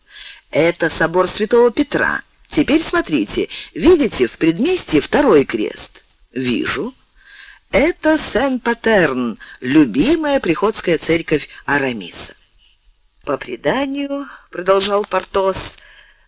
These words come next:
«святой Патерн был первым ванским епископом. Правда, Арамис говорит другое, но ведь он такой учёный, что, может быть, это только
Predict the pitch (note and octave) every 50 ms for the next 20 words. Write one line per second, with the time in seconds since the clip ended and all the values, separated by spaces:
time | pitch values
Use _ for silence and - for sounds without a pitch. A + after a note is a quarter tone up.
0 | _ - - - D3 D#3 F#3 F#3+ - D#4+ F4 E4+ D#4 - A3 G#3 - - C#4 D4
1 | C#4+ C#4 C4+ A#3+ A#3 G#3+ G3 F#3+ F3 A3 C4 C4 B3 A3 - - G#3+ B3 B3+ A#3+
2 | G#3+ G#3+ G#3+ G3 E3+ D#3 E3+ F#3+ F#3+ F#3 E3+ - - - E3+ E3 D#3 D3 C#3 C#3
3 | - - - - - - - A2 - - A2 A#2+ B2 - - - F#4+ E4+ G#3 E3+
4 | C#3+ C3+ C3+ C3 C3 C3 C3 C3 B2+ C#3+ C#3 C#3+ D3 F3 F3 F3 - C#4+ E4 D4+
5 | D#4 A#3 D#3+ C#3+ B2+ A#2+ B2 A#2 A#2 A2+ - B2+ B2+ B2 A#2+ A2+ - C3 B2+ B2
6 | G#2 F#2+ - - A#2+ D#3+ G#3+ B3+ A#3+ F#3 C#3 A#2+ A#2 - - A#2+ A#2 A#2+ C3 C#3
7 | C3+ B2+ A#2+ B2 B2 A#2+ - C3+ C3+ C3+ - B2+ A#2+ - C3+ C3 C3 C3+ B2+ -
8 | A#2+ A2 A2